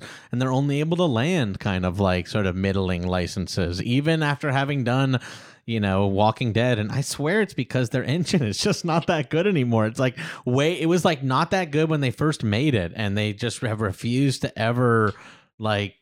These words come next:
to, to change it and upgrade it. So I don't know. I'm, I'm more excited for the Star Trek one. That one seems a little more interesting to me, and just the look of it seems kinda cool. Um, I, also, I'm like, I guess we're getting a Dune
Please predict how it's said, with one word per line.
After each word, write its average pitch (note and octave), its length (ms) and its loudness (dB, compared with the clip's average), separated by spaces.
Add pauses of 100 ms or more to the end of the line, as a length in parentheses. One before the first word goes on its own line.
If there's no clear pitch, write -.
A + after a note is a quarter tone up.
to, G2+ 240 -4
to G#2 220 -2
change D3 400 -2
it F2+ 100 0
and F2+ 100 0
upgrade G#2 380 0
it. E2+ 160 -2
So F#2+ 260 2
I C3 100 2
don't E3+ 140 2
know. A2+ 220 2 (260)
I'm, F3 160 2
I'm A3 240 2
more B3 180 4
excited E3+ 380 0
for D3+ 100 0
the B2 100 0
Star A2+ 280 0
Trek G2 300 -2
one. F#2+ 240 0
That B2 160 0
one C3+ 120 -2
seems A#2+ 260 -2
a A2+ 40 0
little G#2 200 0
more G2+ 140 0
interesting F#2 580 -2
to G2+ 100 -6
me, F#2 240 -2
and F2 120 -6
just G2+ 180 -6
the G#2 80 -4
look G2 260 -2
of F2+ 100 -4
it F2+ 220 -2 (320)
seems G2 280 -6
kinda F#2+ 220 -2
cool. F2+ 500 -4 (460)
Um, F#2+ 640 2
I, F#2 160 0 (540)
also, C#3+ 640 2
I'm C3 200 2
like, C3+ 420 0 (340)
I A#2 140 -4
guess D3 260 0
we're G#3 80 2
getting G3+ 260 0
a D#3 60 2
Dune C3+ 720 2